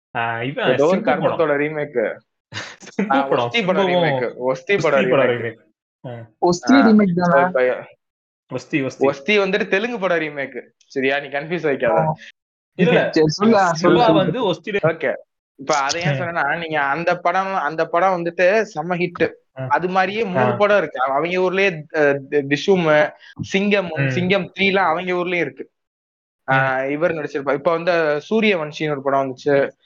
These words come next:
Speaker 2: ஆ,
Speaker 1: ம்.
Speaker 2: அக்ஷய் குமாரோட
Speaker 3: ஆ.
Speaker 2: ஒரு படம். இது
Speaker 1: ஆ.
Speaker 2: எல்லாமே சேம் கதை தான். நீ
Speaker 1: ம், ம்,
Speaker 2: ராகவா
Speaker 1: ம்.
Speaker 2: லாரன்ஸ் வந்துட்டு, அ, அந்த, அந்த அடி அடிக்கிறோம்ல, காஞ்சனா, அதாவது ஒரே கதையை வச்சு அந்த பேய் கதையை மட்டும் மாத்தி மாத்தி எடுத்துக்கிட்டு இருக்கான்னு.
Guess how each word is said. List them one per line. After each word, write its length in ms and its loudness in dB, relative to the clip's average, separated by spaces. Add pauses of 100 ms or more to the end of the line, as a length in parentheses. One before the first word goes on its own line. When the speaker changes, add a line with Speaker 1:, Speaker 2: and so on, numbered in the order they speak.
(180)
Speaker 2:
ஆ, 180 2
Speaker 1:
ம். 40 -4
Speaker 2:
அக்ஷய் 240 0
குமாரோட 320 2
Speaker 3:
ஆ. 60 4
Speaker 2:
ஒரு 120 2
படம். 280 -2 (280)
இது 180 0
Speaker 1:
ஆ. 100 4
Speaker 2:
எல்லாமே 460 2
சேம் 360 -2
கதை 160 -2
தான். 180 -8 (920)
நீ 260 2
Speaker 1:
ம், 20 2
ம், 240 2
Speaker 2:
ராகவா 360 0
Speaker 1:
ம். 40 -4
Speaker 2:
லாரன்ஸ் 460 -8
வந்துட்டு, 180 0
அ, 60 2
அந்த, 540 -4
அந்த 240 -4
அடி 120 -2
அடிக்கிறோம்ல, 500 -4
காஞ்சனா, 380 0
அதாவது 480 2
ஒரே 260 2
கதையை 320 -6
வச்சு 220 -2
அந்த 120 0
பேய் 280 0
கதையை 300 0
மட்டும் 260 -6
மாத்தி 280 -2
மாத்தி 140 -4
எடுத்துக்கிட்டு 420 -2
இருக்கான்னு. 400 -2